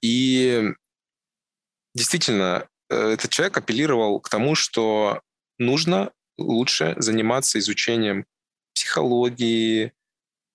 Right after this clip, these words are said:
э, эргономики и всего, что позволит тебе лучше понять пользователя, сделать продукт, то есть быть дизайнером продукта, продуктовым дизайнером.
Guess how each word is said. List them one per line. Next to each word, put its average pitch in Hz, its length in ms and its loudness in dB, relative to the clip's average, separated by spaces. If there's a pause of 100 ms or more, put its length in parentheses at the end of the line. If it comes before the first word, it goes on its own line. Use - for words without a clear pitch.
э, 55 480 -2 (840)
эргономики 120 880 0
и 110 560 0
всего, 180 420 0
что - 380 0
позволит 127 520 0
тебе 185 540 -2 (600)
лучше 147 280 0
понять 120 260 -2
пользователя, 170 320 0
сделать 127 440 0
продукт, 104 480 -4
то - 100 -6
есть - 160 -8
быть 131 180 -6
дизайнером 107 560 -2
продукта, 101 680 -6
продуктовым 62 580 -4
дизайнером. 55 400 -4